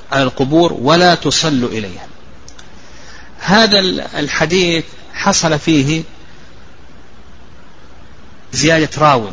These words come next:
بين راويين. ابن المبارك رحمه الله تعالى وهم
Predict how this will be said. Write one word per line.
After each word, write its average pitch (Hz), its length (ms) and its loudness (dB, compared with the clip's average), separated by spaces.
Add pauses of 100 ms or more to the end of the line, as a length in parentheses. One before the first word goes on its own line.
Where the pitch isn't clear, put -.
(300)
بين 143 440 4 (180)
راويين. 110 500 2 (800)
ابن 208 200 6
المبارك 185 760 6 (240)
رحمه 151 420 4
الله 139 340 4
تعالى 165 560 0 (800)
وهم 151 380 4